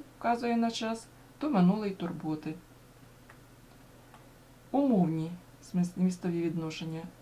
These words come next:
Згаяш хвилину, втратиш годину. Коли згаяш хвилину, перебудовуємо легко на складно підрядне речення, то втратиш годину. Теж частини підпорядковуються одна одній.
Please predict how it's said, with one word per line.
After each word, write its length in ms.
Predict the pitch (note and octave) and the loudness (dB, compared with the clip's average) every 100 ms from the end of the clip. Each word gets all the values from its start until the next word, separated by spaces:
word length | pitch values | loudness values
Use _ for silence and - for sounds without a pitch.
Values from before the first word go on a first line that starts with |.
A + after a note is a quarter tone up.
| - - - - | -20 -20 -20 -18
Згаяш 500 | F3+ G#3 G#3+ G3 F#3+ | -4 2 4 2 0
хвилину, 520 | G3 G3+ C4+ C#4 C4 - | 0 0 0 -2 -4 -4
втратиш 440 | - F#3 G3+ G3+ F#3+ | 4 4 4 0 -2
годину. 420 | F#3+ F3+ D3+ D3 F3+ - - - - | -2 -2 -2 -4 -12 -16 -20 -20 -6
Коли 320 | G#3+ G#3 F#3+ | 0 4 4
згаяш 460 | E3+ F3+ F3 E3 F3 | 4 4 4 2 -4
хвилину, 560 | G3+ G#3+ C4 D#4 F3+ E3+ | -4 -2 0 2 0 0
перебудовуємо 800 | F#3 F3+ F3+ F3+ E3+ E3+ E3+ E3+ | -2 0 2 2 0 -2 -2 -4
легко 320 | E3 - D#3+ | -6 -6 -8
на 120 | E3 | -8
складно 320 | - D#3+ D3+ | -8 -6 -6
підрядне 500 | D3+ D3+ D3+ D3+ D#3 | -6 -6 -6 -6 -6
речення, 380 | D3+ D3 - D3+ - | -8 -10 -10 -12 -10
то 100 | - | -6
втратиш 500 | F3 G3+ A#3+ C4+ A#3 | -2 2 0 0 -4
годину. 440 | F3+ F3 D3 C#3+ C#3+ - - - - - - - - - - - - - | -2 -2 -4 -6 -12 -16 -20 -20 -20 -20 -20 -20 -20 -20 -20 -20 -20 -4
Теж 160 | A#3 - | -2 -2
частини 500 | E3 - F3 G#3 G#3 | -6 -4 -2 -2 -2
підпорядковуються 960 | D#3+ - D#3+ D#3 - F#3+ G3+ G3 E3+ | -6 -4 -2 -2 -2 -4 -4 -6 -6
одна 320 | D3+ D3+ E3 - | -6 -4 -6 -6
одній. 320 | D3+ C#3+ D3+ | -10 -8 -10